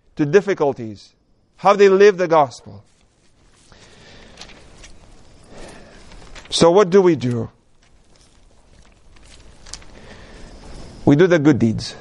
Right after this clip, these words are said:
We feed the poor. We give the money for the glory of God.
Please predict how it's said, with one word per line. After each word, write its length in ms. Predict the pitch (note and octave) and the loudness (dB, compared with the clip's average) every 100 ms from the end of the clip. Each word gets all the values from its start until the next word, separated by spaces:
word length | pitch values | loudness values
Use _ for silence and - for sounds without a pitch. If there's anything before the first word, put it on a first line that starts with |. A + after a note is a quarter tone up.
| - - - - - - - - | -20 -20 -20 -20 -20 -20 -8 -2
We 140 | D3 | 0
feed 240 | - C#3+ | 2 2
the 100 | B2 | 2
poor. 400 | B2 B2+ B2+ C3 - - - - - - - | 2 2 2 0 -8 -20 -20 -20 -20 -14 -4
We 60 | G#2 | 2
give 160 | C3 | 2
the 60 | C#3+ | 2
money 400 | D3 C#3 C3+ C#3 _ _ _ _ _ | 0 -2 -4 -12 _ _ _ _ _
for 120 | - C#3+ | 0 0
the 100 | C3+ | 2
glory 360 | C#3 C#3+ C#3+ | 2 2 2
of 100 | B2 | -2
God. 300 | B2+ B2+ B2+ | -6 -8 -8